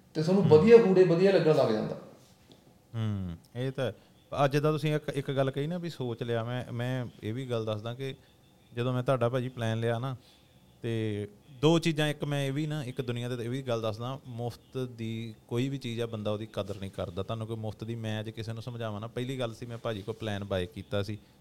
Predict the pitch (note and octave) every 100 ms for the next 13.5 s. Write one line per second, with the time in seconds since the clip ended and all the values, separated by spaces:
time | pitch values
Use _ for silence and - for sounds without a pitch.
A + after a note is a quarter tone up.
0 | - - C3+ B2+ A#2 B2 A#2 A2 A2 A2
1 | C3+ C3+ F#2+ F2+ G2 F#2+ E2+ F#2 F#2+ F#2
2 | - _ _ _ - G#2+ C3 - - -
3 | A#2+ C3 B2+ A#2+ B2 B2 A2 G#2+ G#2 A#2
4 | B2+ - B2+ B2+ A#2+ A#2+ A2+ A2+ C3 B2
5 | A#2 A2+ A2+ B2 C3 C3 B2 B2 - -
6 | - - - B2 A#2 A2+ - C#3 C#3+ B2+
7 | A#2 A#2 A#2+ A#2+ A#2 - A2+ A2+ - -
8 | A#2 A2+ A2 B2 B2+ A2+ A#2+ A#2 A#2 G#2
9 | A2+ A#2+ - B2 - - C3 - - -
10 | - C#3 C#3+ C#3+ D3+ D#3+ A2 G#2+ D3 B2+
11 | F3+ F3 D#3+ D3+ C#3+ C#3 C3+ C3 B2+ C#3
12 | C3+ C3 B2+ B2+ A#2+ A#2 A#2+ A2+ A#2 A2+
13 | A2 B2 A#2+ A#2+